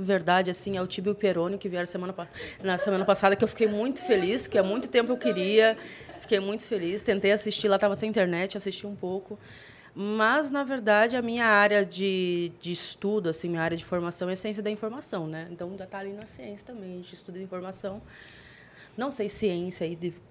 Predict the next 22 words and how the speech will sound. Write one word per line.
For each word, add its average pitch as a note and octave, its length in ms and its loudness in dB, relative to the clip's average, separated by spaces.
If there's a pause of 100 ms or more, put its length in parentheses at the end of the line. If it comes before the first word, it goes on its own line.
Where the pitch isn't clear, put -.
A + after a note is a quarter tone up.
física, F3 420 0
química, E3 360 -6
essas D#3+ 180 -10
coisas, D#3 220 -2
não D#3+ 160 -4
sei. A3 360 -2 (200)
Mas F3+ 240 -8
sei F3+ 160 -6
a F3 40 -8
ciência F3+ 380 -10
de, F#3 300 -6
de F3+ 100 -14
informação, F#3 500 -8
ciência E3+ 280 -12
de F#3+ 80 -6
dados, D#3+ 480 -4
é F3+ 120 -4
mais E3 220 -6
a E3+ 60 -4
minha F3 180 -4
área D#3+ 280 -8
ali. F3 120 -12